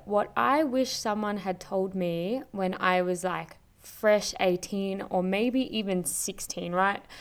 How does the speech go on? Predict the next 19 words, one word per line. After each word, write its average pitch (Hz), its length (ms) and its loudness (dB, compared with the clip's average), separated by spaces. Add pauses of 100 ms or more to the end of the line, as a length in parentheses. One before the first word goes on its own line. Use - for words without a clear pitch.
(180)
But - 280 2 (1500)
look, 269 140 4
I've 226 120 6
only 302 180 8
found 233 260 4
out 196 140 8
this 208 200 0
year, 247 280 4 (760)
and 208 460 4 (100)
I'm, 214 320 2
so 208 280 2 (200)
this 240 240 -2
is 262 140 -2 (240)
my 208 160 4
beautiful 233 340 0
opportunity 233 560 2
to 220 100 2
share 254 300 4
now. 165 240 2